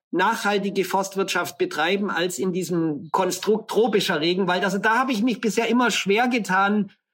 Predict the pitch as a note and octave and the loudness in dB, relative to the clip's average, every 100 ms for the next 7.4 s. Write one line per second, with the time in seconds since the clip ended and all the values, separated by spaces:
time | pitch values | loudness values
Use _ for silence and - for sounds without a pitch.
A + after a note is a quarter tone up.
0 | _ _ - G#3 F#3+ F#3+ G3+ G#3 F#3+ G3 | _ _ -2 0 2 2 2 2 0 0
1 | G3+ G3 G3+ G3 G#3+ G3 G3 F3+ - A3+ | -2 -2 0 2 2 0 0 -4 0 0
2 | B3 G3 F#3+ D#3+ F3 C4+ C4+ G3+ G3 A3 | 2 2 0 0 2 2 0 2 2 4
3 | C4+ D4 - _ _ G3 A3 G3 G3 A#3+ | 2 0 -6 _ _ 0 2 2 0 2
4 | G#3+ A3 F#3+ G#3+ - B3+ G3+ F#3+ G#3+ - | 0 0 2 0 0 -2 0 0 -2 -6
5 | - - F#3+ G#3 - G#3 A3+ - F#3+ E3 | -8 -8 -6 -6 -4 -2 -2 -2 -2 0
6 | C#3 D#3 D3+ D3+ E3 - E3 E3 F#3+ F3+ | 0 -2 0 0 0 -2 -4 -2 -2 0
7 | E3+ F3 E3 | 0 0 -2